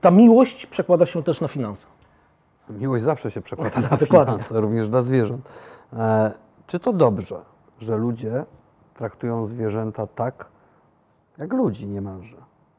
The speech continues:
Speaker 2: Czy tutaj gdzieś nie powinna być zachowana ta granica i ta, to humanizowanie zwierząt, czynienie ze zwierząt ludzi jest tylko pozytywne?
Speaker 1: No, pytasz mnie jako lekarza, czy pytasz mnie jako,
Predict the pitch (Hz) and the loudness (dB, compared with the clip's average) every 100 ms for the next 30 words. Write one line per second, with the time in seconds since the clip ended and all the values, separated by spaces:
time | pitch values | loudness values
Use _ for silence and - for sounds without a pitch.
0 | _ _ - 160 196 160 135 170 - - | _ _ -14 -8 -6 -6 -6 -8 -10 -6
1 | 143 143 139 151 147 135 123 127 131 127 | -4 -4 -4 -4 -4 -4 -4 -4 -4 -4
2 | 123 113 113 113 120 156 123 110 127 120 | -4 -4 -4 -4 -6 -8 -10 -8 -4 -2
3 | 117 - - - _ - 117 113 113 - | -2 -4 -16 -20 _ -4 0 2 0 -4
4 | _ _ _ _ - _ _ - 123 120 | _ _ _ _ -20 _ _ -6 -2 0
5 | 117 113 120 117 104 101 110 98 113 131 | 0 0 -2 -2 -4 -6 -6 -6 -8 -12
6 | - - 123 123 117 117 113 113 117 107 | -16 -6 -4 -2 -4 -4 -4 -4 -4 -4
7 | 107 104 135 - - _ _ 123 - - | -4 -6 -10 -12 -20 _ _ -10 -10 -6
8 | 127 - 113 98 98 98 98 98 104 _ | -6 -4 -6 -6 -8 -10 -10 -14 -18 _
9 | _ _ _ _ _ _ _ _ _ _ | _ _ _ _ _ _ _ _ _ _
10 | 135 131 139 127 175 - 180 165 170 151 | -16 -16 -16 -10 -8 -6 -4 -2 0 0
11 | 185 175 170 - 143 143 151 139 143 143 | 0 0 -2 -10 -8 -8 -4 -4 0 0